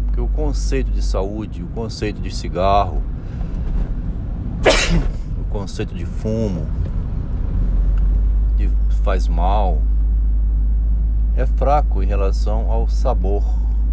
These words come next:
ao sentimento, né? O sentimento é determinante. O gosto da cachaça é muito mais forte do que o conceito de que ela faz mal.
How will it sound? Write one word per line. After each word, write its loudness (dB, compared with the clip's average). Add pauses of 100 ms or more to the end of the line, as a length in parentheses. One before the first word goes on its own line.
(240)
ao 0
sentimento, 0
né? 0
O -2
sentimento 0
é -2
determinante. 0 (3000)
O -2
gosto -2 (220)
da -4
cachaça -2 (560)
é -4
muito -2
mais -2
forte 0
do -2
que -4
o -2
conceito 0
de 0
que 0
ela 0
faz 0
mal. -2